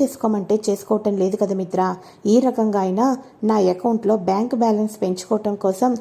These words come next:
ఒక మంచి ఉపాయం దొరికింది. ఇన్నాళ్ళకి నువ్వు బాగా దొరికావు మిత్ర అని చెప్పేసేసి ఇక కంపెనీలో కొన్ని కొన్ని rules and regulations-ని అధిగమించేసేసి ఇక కంపెనీలో నాణ్యతా లోపానికి ఇప్పటిదాకా మిత్ర టెండర్స్ వేసుకొని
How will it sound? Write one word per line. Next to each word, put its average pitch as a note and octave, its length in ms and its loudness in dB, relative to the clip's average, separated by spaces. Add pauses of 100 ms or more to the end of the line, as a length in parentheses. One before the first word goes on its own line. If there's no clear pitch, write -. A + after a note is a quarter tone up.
(280)
ఒక A#3 140 0
మంచి A3+ 460 0
ఉపాయం A3 520 2
దొరికింది. G3 520 0 (240)
ఇన్నాళ్ళకి C#4+ 560 4
నువ్వు A3+ 220 2
బాగా F#3 280 0
దొరికావు G3 400 0
మిత్ర F#3+ 440 0 (120)
అని G3+ 100 -2
చెప్పేసేసి F#3+ 720 -4 (300)
ఇక A#3 180 2
కంపెనీలో G#3+ 720 2
కొన్ని G#3+ 280 2
కొన్ని G#3 260 2
rules A3 240 4
and A#3 220 -2
regulations-ని G#3 720 0
అధిగమించేసేసి G3 1000 0 (340)
ఇక A3+ 280 0 (100)
కంపెనీలో A#3 520 2
నాణ్యతా A3+ 540 2
లోపానికి G#3 720 0 (320)
ఇప్పటిదాకా A3+ 600 0
మిత్ర G#3+ 440 0
టెండర్స్ G#3+ 600 -2
వేసుకొని G3+ 540 0